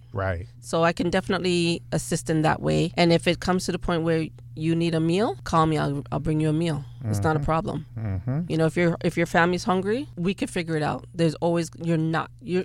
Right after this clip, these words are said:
Speaker 2: if you call me, you're not going hungry, is
Speaker 1: Right.
Speaker 2: what I'm saying.
Speaker 1: Right.
Speaker 2: Right, so.
Speaker 1: Right. Yeah, we, we don't wanna go hungry. We
Speaker 2: <laughs>
Speaker 1: shouldn't go hungry.
Speaker 2: Exactly. And inflation is, <sighs> it's really tough right now.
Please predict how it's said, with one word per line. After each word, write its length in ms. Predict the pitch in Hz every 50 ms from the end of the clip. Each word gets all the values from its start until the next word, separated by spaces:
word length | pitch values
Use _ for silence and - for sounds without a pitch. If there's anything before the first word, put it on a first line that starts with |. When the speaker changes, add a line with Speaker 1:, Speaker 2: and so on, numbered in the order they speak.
| - -
Speaker 2:
if 180 | 226 226 226 -
you 220 | 226 262 285 294 -
call 300 | - - 285 269 269 277
me, 180 | 269 277 294 285
you're 120 | 220 214 208 190 165
not 100 | 143 156
going 180 | 151 151 147
hungry, 320 | 151 139 135 - - - - - - -
is 100 | - 165
Speaker 1:
Right. 80 | - 165
Speaker 2:
what 100 | 165 156
I'm 80 | 147 143
saying. 280 | - 123 110 - - - - - -
Speaker 1:
Right. 280 | 104 95 87 82 80 92 135
Speaker 2:
Right, 260 | 160 160 151 143 -
so. 220 | - - - - - - - - -
Speaker 1:
Right. 260 | - 107 95 80 78 - - - -
Yeah, 220 | 104 104 110 101 92 95
we, 140 | 117 131
we 280 | 127 101 98 123 156 196
don't 240 | 214 165 127 120 107
wanna 480 | 107 110 107 107 104 104 101 98 95 - -
go 220 | 120 113 107 107
hungry. 500 | 107 123 123 117 117 110 101 95 92 90 -
We 120 | 269 135
Speaker 2:
<laughs> 100 | - -
Speaker 1:
shouldn't 280 | - 220 240 214 175 123
go 180 | 135 120 107
hungry. 380 | 104 117 113 107 110 104 101 104
Speaker 2:
Exactly. 500 | - - 196 196 220 - 240 - 208 175
And 100 | 170 170 170
inflation 480 | 170 165 - 214 214 220 - - 175 170
is, 180 | 151 - - - - - - - -
<sighs> 220 | - - - -
it's 200 | - - - -
really 180 | 220 247 269 254
tough 240 | - 285 262 254 -
right 140 | 170 - 262
now. 300 | - - - - -